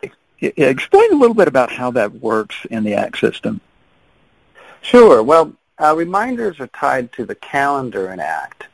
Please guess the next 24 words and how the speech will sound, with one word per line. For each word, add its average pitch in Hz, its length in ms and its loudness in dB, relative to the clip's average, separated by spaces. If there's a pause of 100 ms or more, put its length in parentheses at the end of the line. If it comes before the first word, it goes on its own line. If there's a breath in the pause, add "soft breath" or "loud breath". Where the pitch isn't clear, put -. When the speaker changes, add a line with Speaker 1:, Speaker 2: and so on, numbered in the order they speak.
(580)
Speaker 2:
Uh, - 140 -6 (100)
the, 131 180 0 (360)
in 139 260 4
act, 165 440 2
there's 120 220 6 (140)
three 135 280 8
times, 127 420 2 (160)
types 123 340 -2
of 110 120 -8
activities 107 960 -8 (760 soft breath)
that - 160 0
can 110 140 -4
be 107 200 2
scheduled 101 420 4
on 92 220 0
the 104 80 0
calendar, 117 760 0 (180)
and 101 180 -6
these 110 180 2
are 104 120 4
calls, 110 680 4 (240)
meetings, 110 720 -2 (160)
or 95 180 2
to-dos. 123 680 2